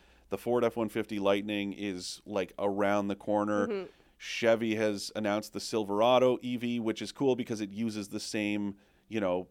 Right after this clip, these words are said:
Speaker 1: powertrain as, as the Hummer, but
Speaker 2: Right.
Speaker 1: it's just gonna be a little more practical and, and
Speaker 2: Less flashy, but still really, really
Speaker 1: and
Speaker 2: good.
Speaker 1: probably a lot more affordable.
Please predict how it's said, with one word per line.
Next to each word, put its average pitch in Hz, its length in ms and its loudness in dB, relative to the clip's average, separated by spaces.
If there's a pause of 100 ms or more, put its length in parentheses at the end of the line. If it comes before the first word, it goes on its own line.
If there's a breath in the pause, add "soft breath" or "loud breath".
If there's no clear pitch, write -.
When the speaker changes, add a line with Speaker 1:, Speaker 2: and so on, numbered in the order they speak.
Speaker 1:
powertrain 101 640 0
as, 92 360 -6
as 98 220 -2
the 87 120 -2
Hummer, 95 320 -2
but - 60 -2
Speaker 2:
Right. 208 260 2
Speaker 1:
it's - 100 -8
just 104 120 -10
gonna 104 140 -4
be 98 120 -2
a 92 60 0
little 98 200 -2
more 98 160 0
practical 95 640 -4
and, 92 200 -8
and - 120 -6
Speaker 2:
Less 262 240 0
flashy, 220 500 0
but 190 140 -6
still 214 240 -2
really, 196 260 0
really 180 200 -2
Speaker 1:
and 175 60 -10
Speaker 2:
good. 233 220 4
Speaker 1:
probably 165 300 8
a 120 60 6
lot 120 200 6
more 110 240 2
affordable. 107 560 2